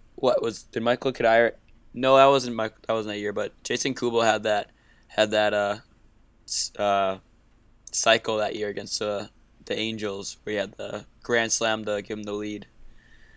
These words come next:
late in the game, and I thought that was probably one of the most exciting games I've ever seen.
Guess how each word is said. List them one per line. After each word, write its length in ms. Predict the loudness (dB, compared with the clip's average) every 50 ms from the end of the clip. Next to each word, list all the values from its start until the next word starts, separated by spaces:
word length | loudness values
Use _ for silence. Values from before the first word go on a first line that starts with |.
| -20 _ _ _ _ _ _ _ _ _ _ _ _ _ _ _ _ _ -8
late 220 | -2 0 2 2 0
in 100 | -2 -6
the 80 | -6
game, 240 | -6 -6 -6 -6 -6
and 60 | -6 -8
I 40 |
thought 240 | -4 -2 -2 -2 -2
that 200 | -2 -6 -6 -6
was 140 | -6 -10 -10
probably 320 | -4 2 4 4 4 4
one 160 | 2 0 0 -2
of 60 | -4
the 100 | -4 -4
most 240 | -4 -4 -4 -4 -6
exciting 340 | -4 -2 -2 -2 -2 -4
games 300 | -8 -10 -10 -10 -8 -8
I've 80 | -8 -8
ever 160 | -8 -8 -10
seen. 360 | -10 -10 -10 -12 -12 -12 -14